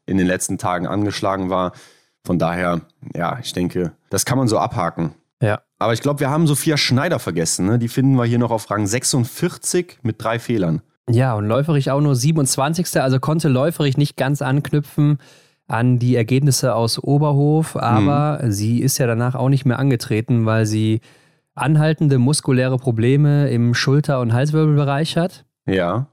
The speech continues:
Speaker 2: Und wird dann wohl in Östersund wieder dabei sein. Also mal gucken, wie es dann da aussieht. Ansonsten, Stina Nilsson war mal wieder dabei, hat mich auch wieder enttäuscht mit der sechsunddreißigsten Laufzeit, habe ich eben schon gesagt.
Speaker 1: Mhm.
Speaker 2: Da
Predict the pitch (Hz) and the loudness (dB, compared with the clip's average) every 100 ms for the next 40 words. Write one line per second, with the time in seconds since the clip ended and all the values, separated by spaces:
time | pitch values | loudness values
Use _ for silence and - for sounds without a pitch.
0 | _ - 107 107 98 110 107 110 104 104 | _ -2 0 0 -2 -4 -2 -2 0 -2
1 | 107 123 135 117 113 120 113 113 117 113 | 0 -2 0 0 0 2 2 0 0 0
2 | 113 113 113 - _ _ _ _ _ _ | 0 0 -2 -6 _ _ _ _ _ _
3 | - 98 98 95 - - 98 95 98 95 | -4 -2 0 -2 -4 -4 -4 -2 -2 -2
4 | 98 101 104 - 104 - - _ - 113 | -2 -2 -4 -2 -4 -6 -12 _ -4 0
5 | 123 175 - 120 - 160 147 143 196 - | 0 0 0 0 2 0 2 2 2 2
6 | 165 151 160 156 147 151 143 120 131 156 | 0 0 0 0 2 2 0 0 0 0
7 | 147 139 127 139 151 143 127 - 131 151 | 0 0 0 2 2 2 0 0 0 0
8 | 151 135 117 135 147 120 123 131 - 120 | 0 0 0 0 0 2 2 0 0 2
9 | 117 147 151 135 131 127 131 127 131 123 | 2 0 -2 0 0 2 0 2 2 2
10 | 113 123 147 - _ _ _ _ - 101 | 2 0 -2 -8 _ _ _ _ -4 0
11 | 117 127 135 | 4 4 2